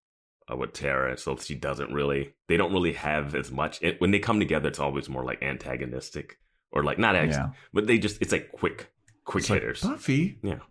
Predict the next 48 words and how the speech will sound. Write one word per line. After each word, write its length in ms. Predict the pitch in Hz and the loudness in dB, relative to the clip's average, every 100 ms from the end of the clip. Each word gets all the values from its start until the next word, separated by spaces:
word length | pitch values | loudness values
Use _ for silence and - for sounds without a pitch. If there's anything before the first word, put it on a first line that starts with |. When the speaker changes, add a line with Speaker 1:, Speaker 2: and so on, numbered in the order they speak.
| - | -2
Speaker 2:
Buffy, 400 | 180 202 151 147 | -2 0 2 4
I'm 180 | 147 151 | 4 4
worried 320 | 139 180 127 | 4 4 4
about 340 | 90 90 90 90 | 6 6 4 6
you." 220 | 90 87 | 6 6
Speaker 1:
Yeah, 180 | 67 55 - | 2 -2 -4
like, 160 | 73 82 | 2 2
Speaker 2:
And 160 | 80 78 - | 4 0 0
that's 240 | 87 82 | 0 2
it 120 | 87 - | 0 0
for 100 | 82 | 0
Willow 260 | 85 85 | 2 2
for 100 | 82 | 2
Speaker 1:
I 60 | 92 | 4
Speaker 2:
the 60 | 87 | 6
Speaker 1:
feel 80 | |
Speaker 2:
rest 40 | 139 | 6
Speaker 1:
like, 100 | 104 | 4
Speaker 2:
of 200 | 85 - | 2 -2
the 80 | 85 | -2
episode. 140 | 85 - | -2 -4
Speaker 1:
I 40 | 104 | 2
feel 140 | 175 | 4
like 120 | 143 | 6
it 40 | 117 | 6
would 100 | 110 | 6
have 80 | |
been 180 | 92 73 | 6 4
nice 260 | 76 73 - | 2 0 0
to 80 | 71 | -4
get 200 | 71 67 | -2 -2
a, 400 | 67 65 64 - _ _ _ _ _ _ 82 | -2 -4 -6 -10 _ _ _ _ _ _ -4
a 80 | |
female 360 | - 87 76 69 | 2 2 2 0
perspective 840 | - - - 71 - 69 65 - - _ _ _ _ _ - | -4 -8 -4 -6 -2 -4 -4 -10 -20 _ _ _ _ _ -4
from 160 | 71 - _ _ - | -4 -4 _ _ -8
two 160 | 71 | -6
female 640 | 69 73 67 62 62 60 _ _ - | -2 -2 -2 -4 -6 -8 _ _ -6
characters 500 | 76 69 - 64 - | 0 0 -2 -8 -6
talking 420 | - 67 - 64 | -2 -2 -2 -10
about 220 | - - - | -10 -10 -12
this, 200 | - - | -16 -8
because 220 | - 98 82 | -2 0 4
all 180 | 92 101 | 6 6
we 100 | 92 | 6
get 180 | 82 | 6
Speaker 2:
Yeah. 60 | 76 | 6
Speaker 1:
is 160 | 82 | 2